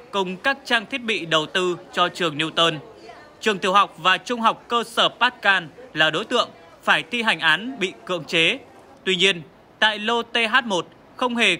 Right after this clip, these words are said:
có trường tiểu học và trung học cơ sở Pát Can. Trên thực tế, tòa nhà T H một Từ khi xây dựng đến nay,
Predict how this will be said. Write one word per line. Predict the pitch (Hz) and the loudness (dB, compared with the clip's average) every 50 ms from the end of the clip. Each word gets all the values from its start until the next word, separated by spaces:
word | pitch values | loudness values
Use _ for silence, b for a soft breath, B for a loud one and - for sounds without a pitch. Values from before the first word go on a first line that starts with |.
| - | 0
có | - 160 - | 0 0 0
trường | - - 226 196 160 131 | 0 0 -6 -6 -6 -6
tiểu | - 160 | -6 -2
học | 165 170 156 - - - - | 0 0 0 0 -4 -16 -6
và | 143 160 165 160 151 | 0 2 4 4 2
trung | 147 - 208 185 | 0 -4 -6 -2
học | 180 180 165 - - | 0 0 0 0 -2
cơ | - 196 175 | -2 -2 -2
sở | - - 185 156 | -2 0 -2 -2
Pát | - - 208 202 202 - | 0 0 0 0 0 0
Can. | 185 170 156 151 143 - - - - - _ - - - - - - _ - - - - - - - - | 0 0 0 0 -2 -10 -20 -20 -20 -20 _ -20 -20 -20 -20 -20 -20 _ -20 -20 -20 -20 -20 -20 -12 -4
Trên | - 190 190 190 | 0 0 0 0
thực | 170 190 - - | 0 -6 -2 0
tế, | 156 151 165 226 269 269 - - - - - | 2 2 2 0 0 -4 -12 -20 -20 -4 2
tòa | - 196 196 | 2 2 4
nhà | 196 196 196 190 | 4 2 2 2
T | 185 - - 220 208 | 2 0 -2 -2 2
H | 240 277 254 | 2 0 2
một | 240 196 175 - - - - - - - - | 2 -2 -2 -2 -4 -12 -20 -20 -10 -4 -2
Từ | 214 208 208 | 0 0 0
khi | - 254 254 240 | -2 -2 -4 -4
xây | - - 247 240 | -2 -4 -4 -2
dựng | 226 240 185 170 160 | -2 -4 -4 -4 -2
đến | 147 156 180 | -2 0 2
nay, | 196 190 175 156 | 2 2 2 0